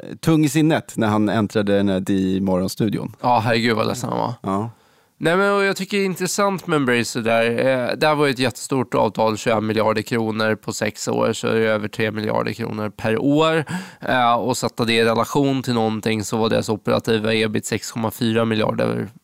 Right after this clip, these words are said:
Speaker 2: för, föregående år. Så
Speaker 1: Mm.
Speaker 2: att över tre miljarder per år, det är ganska stora pengar. Eh, men det här var ju inte försäljning i det sättet som är deras ordinarie sätt att sälja saker, utan, eh, det är ju att de har massa så här I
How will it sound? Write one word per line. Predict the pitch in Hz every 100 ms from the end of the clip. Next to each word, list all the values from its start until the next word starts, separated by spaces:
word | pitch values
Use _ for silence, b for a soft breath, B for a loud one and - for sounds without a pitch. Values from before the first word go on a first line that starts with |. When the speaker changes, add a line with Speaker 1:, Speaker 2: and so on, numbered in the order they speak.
| -
Speaker 2:
för, | - 107 113
föregående | - 120 117 120 113
år. | - - 120
Så | 101
Speaker 1:
Mm. | -
Speaker 2:
att | - B 160 160 -
över | 139 139 127
tre | - 127
miljarder | 120 113 110 110
per | 123
år, | 117 110
det | 117
är |
ganska | 113 117 - 110 - -
stora | - 139 113 117
pengar. | - 131 156 147 110 113 - 185 185 -
Eh, | 135 131 123 -
men | 151
det | 143
här | 131 151
var | 165
ju |
inte | 160 - 135
försäljning | - 151 - 151 156 160 156 143
i |
det | 123 117
sättet | - 117 -
som | - 123
är | 113 110
deras | 117 110
ordinarie | 123 120 127 131 127
sätt | 117 110 -
att |
sälja | - 123 131 143 135 - -
saker, | 117 113 107 -
utan, | 120 127 120 113 175 175 B
eh, | 135 120 120 110
det | 131 139 135
är | 127 131
ju | 131 127
att | 117
de | 139 113
har | 160 165
massa | 151 123 131
så | 120
här | 110 110
I | - 117